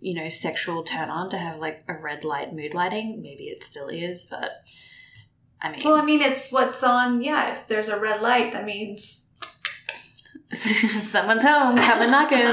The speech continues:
Speaker 1: like, brothelish
Speaker 2: Somebody's
Speaker 1: as well.
Speaker 2: ready, yes.
Speaker 1: Yeah, someone's, like, red hot for you. Ugh. <laughs>
Speaker 2: Yeah.
Speaker 1: And he was so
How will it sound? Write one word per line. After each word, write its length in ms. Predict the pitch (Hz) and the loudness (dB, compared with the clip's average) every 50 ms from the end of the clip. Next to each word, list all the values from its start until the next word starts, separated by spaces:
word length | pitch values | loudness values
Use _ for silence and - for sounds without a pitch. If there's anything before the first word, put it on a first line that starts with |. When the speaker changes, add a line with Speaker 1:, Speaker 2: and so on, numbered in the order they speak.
| 240 247 240 240 | 4 4 6 6
Speaker 1:
like, 140 | 240 240 240 - - | 4 4 4 2 4
brothelish 560 | 269 277 339 - - 359 311 254 202 - 226 | 6 6 6 6 4 4 4 6 6 6 4
Speaker 2:
Somebody's 280 | 233 247 208 190 - 226 | 4 6 6 6 6 6
Speaker 1:
as 40 | 247 | 6
well. 320 | 269 294 262 226 190 165 185 | 6 6 6 6 4 4 4
Speaker 2:
ready, 60 | - | 4
yes. 500 | 440 523 269 339 339 262 208 - - - | 6 6 6 6 6 6 6 4 2 0
Speaker 1:
Yeah, 60 | - | 0
someone's, 280 | - 240 247 254 247 247 | 2 2 2 2 4 4
like, 240 | 240 226 226 190 | 4 2 2 2
red 160 | 202 226 226 226 | 2 4 4 4
hot 220 | 226 240 233 233 - | 4 2 2 0 -2
for 60 | 214 | -4
you. 320 | 180 160 156 185 170 - - | -4 -4 -4 -6 -8 -4 2
Ugh. 500 | 202 220 220 190 - - - - 294 - - | 4 4 6 6 4 2 0 0 -2 -2 -2
<laughs> 40 | - - - - | -4 -10 -8 0
Speaker 2:
Yeah. 520 | 240 233 277 311 320 - - - - - - - - - - - - | 4 6 6 6 6 4 2 2 0 0 -2 -4 -6 -8 -8 -2 2
Speaker 1:
And 140 | 233 240 254 | 4 6 6
he 120 | 277 294 | 6 6
was 200 | 311 311 302 - | 4 4 2 2
so 480 | - 214 202 202 202 214 214 196 - | 4 4 4 4 4 4 2 2 2